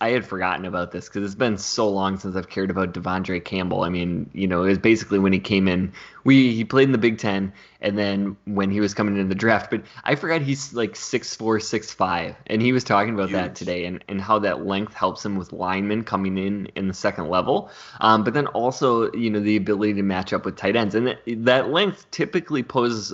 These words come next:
Speaker 1: a, a challenge for, uh, off-ball linebackers, but I do wonder if, you know, that's gonna allow him to play a very specialized role in this, in this team.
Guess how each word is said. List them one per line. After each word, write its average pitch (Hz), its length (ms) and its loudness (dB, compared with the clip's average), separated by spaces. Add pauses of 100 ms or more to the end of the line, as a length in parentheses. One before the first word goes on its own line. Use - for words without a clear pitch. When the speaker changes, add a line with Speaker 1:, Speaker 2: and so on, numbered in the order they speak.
Speaker 1:
a, 87 360 0
a - 40 -6
challenge 107 760 0
for, 95 420 0 (380)
uh, 87 260 -2
off-ball 101 420 0
linebackers, 98 720 -2
but - 360 -2
I 110 80 4
do 107 500 -2
wonder 107 500 0
if, 95 280 -2 (500)
you 110 140 2
know, 95 120 4
that's 104 260 4
gonna 110 200 2
allow 98 320 2
him 98 220 -2
to 95 60 -2
play 92 520 -2
a 92 80 -2
very 98 240 2
specialized 95 760 -2
role 90 320 -4
in 87 100 -6
this, 87 260 -8
in 90 240 -8
this 82 200 -8
team. 90 380 -4